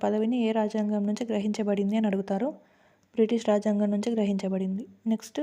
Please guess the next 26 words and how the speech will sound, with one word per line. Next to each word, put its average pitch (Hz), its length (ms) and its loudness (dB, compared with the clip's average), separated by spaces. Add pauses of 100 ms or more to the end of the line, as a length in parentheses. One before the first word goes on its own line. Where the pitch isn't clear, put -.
(120)
అమెరికా 226 360 2
రాజ్యాంగం 202 520 -2
గురించి 202 240 -4
చూద్దాం. 214 200 -6
ఫండమెంటల్ 240 600 8
రైట్స్, 208 320 4
ప్రాథమిక 233 480 4
హక్కులు, 226 500 4 (280)
ఇది 226 100 0 (100)
చాలా 208 200 6
ఇంపార్టెంట్. 214 520 4
ప్ర-, - 280 -4
ప్రాథమిక 240 440 6
హక్కులను 226 580 2
ఏ 214 140 6
రాజ్యాంగం 220 480 4
నుంచి 214 260 2
గ్రహించబడినారు 208 760 2
అని 226 140 2
అడుగుతారు, 202 420 -2
అమెరికా 220 400 2
రాజ్యాంగం 196 500 2
నుంచి. 190 260 -2 (520)
తర్వాత 233 240 4
జ్యుడిషియరీ 226 560 4
సిస్టమ్, 208 400 -2